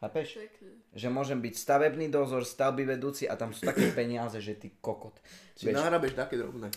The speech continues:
Speaker 1: Ale je to čistý ojeb, kvôli tomu, že ťa môže hocikto zamestnať, nemusíš u neho robiť, ani tú prax nemusíš v podstate, eh, nadobudnúť, vieš, a predsa budeš, dostaneš to, ktorí ľudia, niektorí kvôli tomu študujú roky.
Speaker 2: Hej.
Speaker 1: Vieš,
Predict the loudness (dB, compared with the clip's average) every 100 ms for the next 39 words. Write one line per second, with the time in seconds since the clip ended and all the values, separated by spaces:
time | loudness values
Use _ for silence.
0 | -2 0 2 0 -2 -2 0 0 8 8
1 | 8 4 -2 0 2 2 0 0 -2 -4
2 | -8 -20 -20 0 2 4 2 0 0 -4
3 | -2 0 2 0 -2 -2 -2 -2 -2 -4
4 | -2 -2 0 -2 -2 -4 -4 -4 -6 -2
5 | -2 -2 -4 -4 -4 -6 -8 -10 -18 -16
6 | -4 -2 2 2 4 2 0 -14 0 2
7 | 2 4 6 6 4 0 2 4 2 0
8 | 2 2 2 0 4 4 6 4 2 -2
9 | -4 -2 -4 -4 -2 0 0 -2 2 6
10 | 6 4 0 0 2 0 2 2 2 -2
11 | -2 -2 0 -2 0 -2 -4 -4 0 2
12 | 4 4 2 -2 -14 -16 _ -14 -6 -6